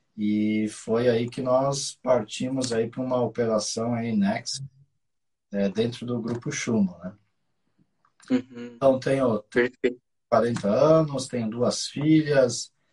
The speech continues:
Speaker 1: sou palmeirense, por mais de morar no Sul, torço pro time de São Paulo, né?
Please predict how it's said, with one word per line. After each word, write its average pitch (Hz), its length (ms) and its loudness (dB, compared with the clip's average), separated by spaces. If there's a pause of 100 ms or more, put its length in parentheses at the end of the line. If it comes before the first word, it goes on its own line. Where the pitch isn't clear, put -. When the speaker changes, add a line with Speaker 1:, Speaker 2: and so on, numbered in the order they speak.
(140)
Speaker 1:
sou 143 360 0
palmeirense, 123 840 2
por 113 200 -2
mais 117 280 0
de 117 60 -6
morar 113 320 0
no 107 80 -4
Sul, 135 420 -6
torço 143 360 0
pro 120 100 -4
time 117 240 -6
de 107 60 -8
São 101 220 -4
Paulo, - 440 0
né? - 100 -10